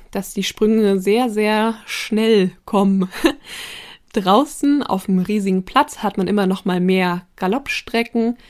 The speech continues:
Zum einen ist es gut, man kann wieder einen klaren Kopf bekommen,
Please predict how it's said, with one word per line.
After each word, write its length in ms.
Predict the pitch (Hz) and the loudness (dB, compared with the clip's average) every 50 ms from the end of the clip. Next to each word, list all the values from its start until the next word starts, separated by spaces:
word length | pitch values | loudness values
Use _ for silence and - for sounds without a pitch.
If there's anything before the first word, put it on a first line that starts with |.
| - - - - _ | -20 -20 -20 -20 _
Zum 200 | - - 190 - | -6 -4 -4 -4
einen 280 | - - 196 214 247 269 | -2 -2 0 2 2 0
ist 120 | 269 - | 0 -4
es 140 | 233 - - | -6 -6 -2
gut, 260 | - 240 247 - - - | 2 2 2 0 0 -4
man 160 | 202 190 185 | -4 -4 -4
kann 600 | - - 202 185 185 185 180 175 175 175 190 - _ - | -4 -2 0 0 2 0 0 0 -2 -4 -6 -10 _ -10
wieder 220 | - 180 175 185 165 | -6 -4 -4 -2 -4
einen 100 | 165 175 | -4 -6
klaren 360 | - - - 170 175 185 190 | -8 -6 -4 -4 -4 -4 -2
Kopf 300 | - 330 - - - - | -2 -2 -4 -4 -8 -16
bekommen, 540 | - - - - - 233 226 233 226 240 | -14 -14 -8 -2 0 0 2 2 -2 -4